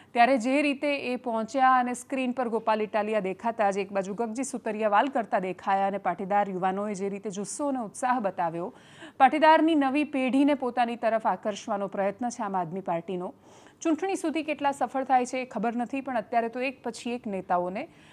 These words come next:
પાટીદાર સમાજ સાથે જોડાયેલા નેતાઓને પોતાની તરફ આકર્ષવાનો સંપૂર્ણ પ્રયત્ન આમ આદમી પાર્ટી કરી રહી છે.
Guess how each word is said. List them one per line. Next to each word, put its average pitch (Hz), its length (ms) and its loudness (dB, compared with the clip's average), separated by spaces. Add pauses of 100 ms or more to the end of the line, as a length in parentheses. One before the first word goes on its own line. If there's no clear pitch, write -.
(120)
પાટીદાર 285 440 6
સમાજ 240 340 -2
સાથે 233 320 -2
જોડાયેલા 202 440 0
નેતાઓને 196 560 -2
પોતાની 208 400 -4
તરફ 196 300 -2
આકર્ષવાનો 214 520 -4
સંપૂર્ણ 226 460 -6
પ્રયત્ન 190 380 -4
આમ 180 120 -4
આદમી 170 240 -4
પાર્ટી 175 280 -4
કરી 190 220 -2
રહી 233 180 0
છે. 277 240 -6